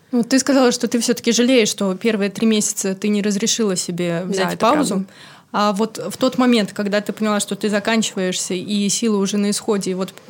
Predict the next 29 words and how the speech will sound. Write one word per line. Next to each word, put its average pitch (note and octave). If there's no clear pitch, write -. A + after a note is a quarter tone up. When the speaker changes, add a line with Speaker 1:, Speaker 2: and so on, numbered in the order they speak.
Speaker 1:
тяжело, G#3+
вот F#3+
очень G#3
сильно F3+
тяжело, G#3
почему A#3+
ты A#3
в G#3+
тот A3+
момент F#3+
не G3
разрешила G3+
себе, F#3
ну, F3+
отпустить A3
всё -
на F3+
какое-то F#3+
время A#3+
и -
делегировать F#3+
вообще F#3+
всё? G3
Speaker 2:
А, G3+
не G3
было F#3+
такой F#3+
возможности, F#3+
а, D#3+